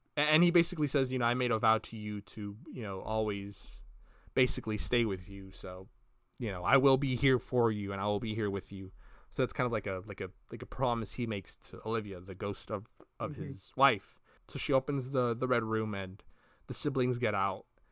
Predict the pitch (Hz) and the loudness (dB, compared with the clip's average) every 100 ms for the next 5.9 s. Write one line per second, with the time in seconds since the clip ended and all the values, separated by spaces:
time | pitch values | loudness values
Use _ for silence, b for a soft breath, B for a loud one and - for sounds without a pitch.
0 | _ _ - 139 117 123 151 143 175 175 | _ _ 6 6 8 2 2 2 4 6
1 | 156 131 123 120 113 107 107 127 120 117 | 6 4 0 0 0 0 0 2 2 0
2 | 107 - - 139 113 107 - 110 110 117 | -6 -8 2 4 4 0 -4 -2 0 -2
3 | 107 104 104 - 98 107 107 110 110 110 | -2 -2 -2 -6 -10 -10 -8 -8 -8 -8
4 | 101 101 101 101 - 113 110 95 98 90 | -8 -8 -10 -12 -12 -6 -6 -4 -8 -8
5 | - 107 95 71 - - - 123 | -6 -4 -2 -4 -8 -18 -10 -10